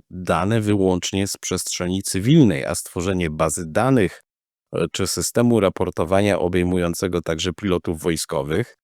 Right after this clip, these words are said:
wymagałoby daleko idących zmian w prawie. Zatem czy Unia sugeruje istnienie kosmitów? E, chociaż można dać się złapać w pułapkę, no to niestety nie. Mówię, że można dać się w-, złapać w pułapkę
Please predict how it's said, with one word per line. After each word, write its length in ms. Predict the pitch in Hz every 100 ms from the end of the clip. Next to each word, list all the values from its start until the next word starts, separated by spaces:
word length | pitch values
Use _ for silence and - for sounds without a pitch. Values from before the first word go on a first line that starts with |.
| _ _ _ -
wymagałoby 960 | 87 131 123 82 80 98 101 78 87 113
daleko 540 | - 82 82 85 95 -
idących 600 | 85 78 76 76 95 87
zmian 460 | 85 78 69 71 - -
w 200 | - -
prawie. 560 | 90 80 73 67 50 - _ _ -
Zatem 480 | - 104 147 185 147
czy 120 | -
Unia 320 | 123 143 143 131
sugeruje 540 | - 123 123 127 120
istnienie 500 | 107 - 120 120 117
kosmitów? 800 | 117 - 123 107 - 80 - - 92 104
E, 40 | 110
chociaż 360 | 156 151 151
można 360 | 135 151 160 147
dać 220 | 127 147
się 140 | - 123
złapać 420 | 135 139 123 -
w 100 | -
pułapkę, 580 | - 117 160 - - 131
no 200 | 131 156 -
to 260 | 160 165 - _ _ _ _ _ -
niestety 680 | 147 160 - 156 147 160
nie. 460 | 160 165 160 117 87
Mówię, 380 | 95 123 135 131
że 140 | 135
można 320 | 123 127 135
dać 200 | 120 123
się 140 | - 117
w-, 340 | _ _ -
złapać 360 | 104 127 117 113
w 80 | -
pułapkę 560 | 117 123 120 - 110